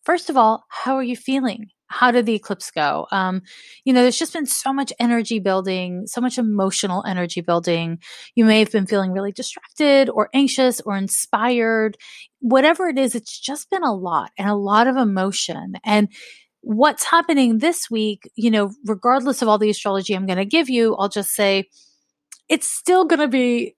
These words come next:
a lot. We're still in the kind of, like, aftermath of this eclipse on Saturday the eleventh, or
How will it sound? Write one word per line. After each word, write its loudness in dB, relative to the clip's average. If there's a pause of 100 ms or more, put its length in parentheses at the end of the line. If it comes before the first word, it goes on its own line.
a 4
lot. 0
We're 6
still 4
in 4
the 4
kind 0
of, 0
like, 2
aftermath 2
of 0
this -8
eclipse -4
on 2
Saturday -4
the -4
eleventh, 0
or -2